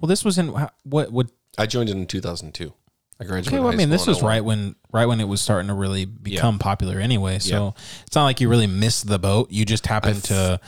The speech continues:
Speaker 2: I felt like I did.
Speaker 1: <sighs> Luckily, you didn't, 'cause two thousand two, I'm not gonna hurt your feelings. I won't tell you what, what grade I was in, but, like,
Speaker 2: It
Speaker 1: that
Speaker 2: doesn't
Speaker 1: was,
Speaker 2: matter.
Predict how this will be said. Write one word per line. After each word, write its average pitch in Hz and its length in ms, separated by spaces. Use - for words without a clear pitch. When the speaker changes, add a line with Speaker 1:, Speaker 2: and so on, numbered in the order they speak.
Speaker 2:
I 101 60
felt 107 240
like 90 120
I 82 80
did. 80 220
Speaker 1:
<sighs> - 340
Luckily, 110 340
you 104 100
didn't, 113 300
'cause - 200
two - 160
thousand 147 260
two, 151 400
I'm 95 100
not 90 180
gonna - 220
hurt - 200
your - 100
feelings. 87 400
I 92 40
won't 92 160
tell 90 140
you 87 120
what, 85 220
what 95 140
grade 92 220
I 92 80
was 95 180
in, 104 320
but, 104 280
like, 117 140
Speaker 2:
It - 40
Speaker 1:
that 127 140
Speaker 2:
doesn't 120 180
Speaker 1:
was, 120 60
Speaker 2:
matter. 98 360